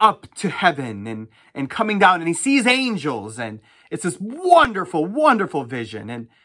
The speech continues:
and then he wakes up, and he says, "This place is blessed." And, and, and I wanna start from there, um,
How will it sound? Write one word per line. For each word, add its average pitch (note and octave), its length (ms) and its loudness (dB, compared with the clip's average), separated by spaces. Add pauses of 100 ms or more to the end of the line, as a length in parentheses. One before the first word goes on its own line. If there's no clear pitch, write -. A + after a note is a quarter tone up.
(160)
and E3 160 -4
then G#3 120 0
he G#3+ 80 -2
wakes A#3 420 0
up, E3+ 320 2 (760)
and D#3 120 -2
he F#3 80 -2
says, E3+ 360 -2 (260)
"This B2 400 -2
place - 600 -12 (640)
is G2+ 160 -16
blessed." - 500 -20 (260)
And, D3 180 -6
and, F#3+ 180 -4
and G3 100 2
I G3+ 60 6
wanna F3+ 260 0
start F#3 340 2
from C#3+ 200 -2
there, A2+ 480 -2 (500)
um, A2+ 480 -2